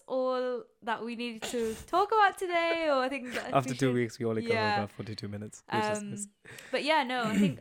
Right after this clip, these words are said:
Speaker 1: I think our conversation was okay today compared to last week.
Speaker 2: Yeah.
Speaker 1: Uh,
Speaker 2: Not last
Speaker 1: not
Speaker 2: week.
Speaker 1: last
Speaker 2: Meetup
Speaker 1: week,
Speaker 2: two
Speaker 1: like,
Speaker 2: weeks
Speaker 1: two
Speaker 2: ago.
Speaker 1: weeks ago, whenever last
Speaker 2: Yeah.
Speaker 1: time we did it. But yeah, hope you guys, again, enjoyed this. Um, if you have any feedback, let us know. We've got an
Speaker 2: Yeah.
Speaker 1: Instagram page, The Youth Podcast X.
Speaker 2: There we go.
Speaker 1: Um,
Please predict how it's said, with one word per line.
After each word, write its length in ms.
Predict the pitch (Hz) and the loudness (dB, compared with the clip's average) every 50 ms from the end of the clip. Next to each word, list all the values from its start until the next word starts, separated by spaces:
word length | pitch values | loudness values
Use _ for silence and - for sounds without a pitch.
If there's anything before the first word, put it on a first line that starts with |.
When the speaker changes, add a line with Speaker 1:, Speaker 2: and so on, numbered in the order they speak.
| - | -8
Speaker 1:
I 60 | 254 | -8
think 160 | 254 285 262 240 | -6 -6 -4 -4
our 100 | 214 208 | -4 -6
conversation 540 | - 214 196 190 - - 196 - 202 185 | -6 -10 -12 -12 -12 -14 -14 -12 -14 -14
was 120 | 190 185 - - | -14 -16 -16 -16
okay 240 | 196 190 - 202 190 | -18 -18 -16 -16 -18
today 240 | - - 190 185 185 | -18 -16 -18 -18 -18
compared 360 | - 196 185 - 202 190 185 | -16 -18 -18 -16 -16 -16 -16
to 200 | - 196 185 185 175 _ - | -16 -16 -16 -18 -18 _ -20
last 240 | - 185 175 - - | -20 -20 -20 -18 -16
week. 320 | - 170 - - _ - - | -14 -14 -14 -14 _ -16 -8
Speaker 2:
Yeah. 220 | - 139 123 117 117 - _ _ _ - | -4 -2 -2 -2 -4 -8 _ _ _ -6
Speaker 1:
Uh, 120 | - 233 233 | -2 2 6
Speaker 2:
Not 140 | 170 160 151 | 6 6 6
last 280 | 135 120 117 - - | 6 4 4 2 2
Speaker 1:
not 160 | 131 - - - | 4 4 4 6
Speaker 2:
week. 120 | 135 139 139 | 8 8 8
Speaker 1:
last 100 | 131 131 | 8 8
Speaker 2:
Meetup 40 | 131 | 6
Speaker 1:
week, 60 | - | 8
Speaker 2:
two 80 | - 156 | 8 10
Speaker 1:
like, 80 | 143 135 | 10 10
Speaker 2:
weeks 180 | 139 131 120 | 8 6 6
Speaker 1:
two 140 | - 330 302 | 4 4 4
Speaker 2:
ago. 80 | - 107 | 4 2
Speaker 1:
weeks 120 | 104 104 | 0 0
ago, 200 | 254 247 233 233 | 0 0 0 2
whenever 220 | 240 247 247 240 226 | 2 2 0 0 0
last 140 | 220 214 226 | 0 2 2
Speaker 2:
Yeah. 100 | 214 208 | 2 0
Speaker 1:
time 120 | 208 208 208 | -2 -4 -8
we 40 | 202 | -12
did 160 | - 202 202 | -14 -14 -14
it. 160 | 202 147 - | -14 -12 -10
But 140 | - - - | -8 -4 0
yeah, 240 | 254 262 247 220 220 - - - _ _ - | 2 2 2 2 0 -4 -14 -20 _ _ -2
hope 220 | 294 285 - - | 0 0 0 -2
you 80 | 285 254 | -6 -4
guys, 480 | 269 254 240 240 233 233 233 226 - - _ _ - | 0 0 0 0 0 -2 -4 -8 -10 -16 _ _ -14
again, 320 | 226 214 214 208 208 208 - | -10 -8 -8 -10 -10 -10 -12
enjoyed 440 | 208 214 196 - 214 214 208 202 190 | -12 -12 -12 -10 -8 -8 -8 -8 -8
this. 380 | 196 208 208 196 196 - - - - | -8 -6 -6 -6 -8 -10 -12 -10 -8
Um, 360 | - 202 196 190 190 190 185 - | -8 -8 -6 -8 -8 -10 -12 -14
if 120 | - - - | -14 -12 -8
you 60 | 226 | -6
have 140 | 220 220 214 | -6 -6 -6
any 140 | 214 214 214 | -6 -8 -10
feedback, 580 | - - 220 214 202 - 208 214 208 196 - - | -10 -10 -12 -12 -8 -4 -4 -2 -2 -4 -6 -8
let 160 | - 214 - | -8 -8 -8
us 180 | 202 - - - | -8 -12 -12 -10
know. 180 | 196 196 196 | -8 -8 -8
We've 180 | 190 202 196 - | -8 -10 -10 -10
got 120 | - 214 196 | -10 -10 -10
an 60 | 202 208 | -8 -8
Speaker 2:
Yeah. 140 | 214 - - | -6 -6 -6
Speaker 1:
Instagram 300 | - 208 214 208 208 208 | -6 -6 -8 -8 -8 -8
page, 380 | - 214 208 208 208 208 202 - - - | -8 -8 -6 -4 -4 -6 -6 -10 -16 -14
The 80 | 202 | -14
Youth 300 | 202 202 214 220 220 _ - _ - | -12 -12 -12 -14 -14 _ -18 _ -12
Podcast 420 | - - - - 196 196 185 - _ _ _ - | -12 -12 -10 -12 -12 -12 -12 -14 _ _ _ 6
X. 500 | 285 311 - - - - - - - - | 6 6 6 2 -6 -8 -8 -8 -8 -8
Speaker 2:
There 180 | - 110 107 101 | -6 -4 -4 -4
we 60 | 104 | -2
go. 180 | 104 127 151 151 - | -4 -6 -6 -6 -6
Speaker 1:
Um, 560 | - 214 208 202 202 202 202 196 196 196 | -6 -4 -2 -2 -2 -4 -6 -8 -14 -16